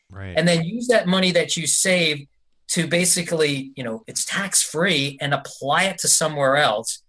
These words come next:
Speaker 2: And what I did is I bought the syndications, or I bought another real estate or another property
Speaker 1: <clears throat>
Speaker 2: to help compound this, this wealth, if you will, right? That, that I, I continue to try to grow on a daily basis. Um, so, so,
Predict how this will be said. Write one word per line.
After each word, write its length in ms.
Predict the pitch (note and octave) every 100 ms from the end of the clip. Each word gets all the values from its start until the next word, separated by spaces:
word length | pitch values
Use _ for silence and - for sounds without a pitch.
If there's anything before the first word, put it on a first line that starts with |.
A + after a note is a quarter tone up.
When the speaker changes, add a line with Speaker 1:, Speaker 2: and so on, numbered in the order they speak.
| _
Speaker 2:
And 80 | B2+
what 100 | D#3+
I 120 | F#3+
did 160 | F3 F3+
is 120 | D3+
I 260 | C3+ D3+ -
bought 240 | C3+ D3 - -
the 60 |
syndications, 640 | - E3+ E3 F#3 F#3+ G#2 A2
or 100 | B2
I 80 | B2
bought 360 | A2+ C3+ D3+
another 280 | D3 D3 C#3+
real 200 | C3 D3
estate 260 | D3 - A#2
or 80 | -
another 180 | C3+ B2+
property 460 | - D3+ D3 - G#2
Speaker 1:
<clears throat> 60 | G2
Speaker 2:
to 240 | A2+ G#2 - _ - -
help 300 | F3 F#3 -
compound 760 | - D#3+ D3 C#3 D3 C#3 C#3+ B2
this, 460 | A#2 - - - _ _ _
this 240 | A#2+ A#2 -
wealth, 520 | A2 C3 A2 - - -
if 160 | A#2
you 140 | A#2 G#2+
will, 240 | G#2 G2
right? 320 | G#2+ A#2+ B2 - _ -
That, 240 | B2+ A#2+
that 160 | B2+ B2+
I, 120 | B2+
I 100 | B2
continue 440 | - A#2+ D3 C#3 B2
to 80 |
try 180 | A2 C3
to 80 | A2+
grow 300 | G#2+ B2 A2+
on 80 | A2
a 40 |
daily 340 | G2+ A2+ G#2+ G2
basis. 560 | A2 A2 - F#2+ - _ _ _ -
Um, 320 | B2 A#2+ A#2+ -
so, 400 | - E3 D3+ - -
so, 480 | - E3 C#3+ B2+